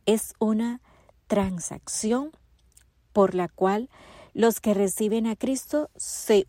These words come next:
unen a Él mediante un pacto. El deseado de todas las gentes, capítulo treinta y seis, página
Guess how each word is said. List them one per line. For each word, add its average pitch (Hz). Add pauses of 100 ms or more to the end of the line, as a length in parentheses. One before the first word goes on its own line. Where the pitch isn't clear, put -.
unen 254
a 220
Él 247
mediante 175
un 160 (100)
pacto. - (260)
El 170
deseado 165
de 180
todas 208
las 269
gentes, 208 (420)
capítulo 190
treinta 180
y 170
seis, 233
página 170